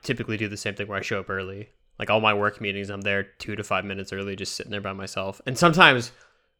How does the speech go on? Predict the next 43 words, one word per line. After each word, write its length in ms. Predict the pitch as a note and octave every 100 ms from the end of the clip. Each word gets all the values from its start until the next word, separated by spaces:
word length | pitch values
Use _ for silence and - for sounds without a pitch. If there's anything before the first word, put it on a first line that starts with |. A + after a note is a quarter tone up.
| _ _ _
if 160 | C#3
I'm 120 | A#2+ A2
s-, 140 | - _ _ A#2+
dumb 440 | A#2+ A#2 G2+ A2 A#2+ _ _ -
and 100 | G#2+
I, 120 | G2
like, 280 | G#2 G2 -
show 200 | - G#2+
up 80 | -
five 200 | A2 G2+
minutes 240 | G2+ G2+
early 220 | G2+ G2+
for, 80 | G2
like, 100 | G#2
a 40 | G2
customer 360 | A2 G#2+ A#2+
call 220 | A#2 B2+
or 60 | B2
something, 240 | B2 B2+
right? 240 | C3 C3+ C#3 _
Normally, 260 | C#3 C#3 A#2
it's 100 | -
not 220 | F2+ -
that 260 | F#2 - - _
big 140 | A2+ G#2
of 80 |
a 40 | G#2
gap, 280 | G2+ G2+ G#2+
but 80 |
let's 100 | G2+
just 140 | G2 F#2+
say 100 | G2
I, 20 |
like, 160 | F#2 -
hop 220 | G2 -
in 80 | G2
early. 280 | F#2+ G2+ A2 _ _ _ _ _ _ _ _ _ -
And 120 | C#3+
I'm 100 | B2+
waiting 240 | B2 A#2
on 60 | A#2+
the 80 | A2+
call, 420 | A2+ A2+ C3+